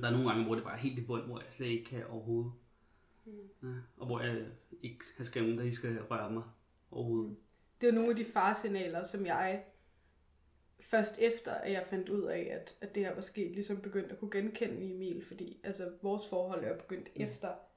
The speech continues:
Speaker 1: Mm.
Speaker 3: det her skete.
Speaker 1: Ja.
Speaker 3: Og sådan, nogle gange så har jeg tænkt lidt over det her med, at de faresignaler vil jeg til hver en tid kunne genkende en veninde.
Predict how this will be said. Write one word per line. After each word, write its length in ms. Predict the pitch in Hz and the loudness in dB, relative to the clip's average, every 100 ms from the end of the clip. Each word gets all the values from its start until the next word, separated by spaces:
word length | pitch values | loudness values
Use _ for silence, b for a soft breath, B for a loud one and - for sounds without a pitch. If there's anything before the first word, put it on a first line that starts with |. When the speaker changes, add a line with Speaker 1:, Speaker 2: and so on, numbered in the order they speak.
| _ - | _ -8
Speaker 1:
Mm. 200 | 135 123 - - | -6 -6 -12 -4
Speaker 3:
det 100 | 214 | -2
her 140 | 190 - | -2 -4
skete. 400 | - 165 196 - _ | -6 -8 -8 -10 _
Speaker 1:
Ja. 140 | - - - _ _ _ - - | -8 -8 -10 _ _ _ -10 -4
Speaker 3:
Og 120 | 196 | -4
sådan, 340 | 202 190 - - | -2 -4 -4 -4
nogle 180 | 214 214 | 0 4
gange 140 | 208 | 2
så 100 | - | 0
har 120 | 214 | -2
jeg 100 | 180 | 0
tænkt 240 | - 208 202 | 0 0 0
lidt 120 | 196 | 0
over 180 | 175 - | 0 0
det 160 | 196 | -2
her 180 | 180 180 | -2 -2
med, 240 | 175 175 | -2 -2
at 200 | 180 180 - B B B B B _ _ _ _ _ _ _ _ _ _ _ - 233 | -2 -4 -8 B B B B B _ _ _ _ _ _ _ _ _ _ _ -2 0
de 80 | |
faresignaler 640 | 220 175 202 220 190 180 180 | 8 8 8 6 2 2 0
vil 100 | 175 | 0
jeg 100 | 175 | 0
til 100 | 190 | 2
hver 180 | 185 170 | 2 2
en 60 | 196 | 0
tid 200 | 196 190 | -4 -4
kunne 100 | 190 | -4
genkende 360 | 175 - 185 | -4 -4 -4
en 120 | 170 | -4
veninde. 360 | 170 165 156 190 | -4 -6 -6 -10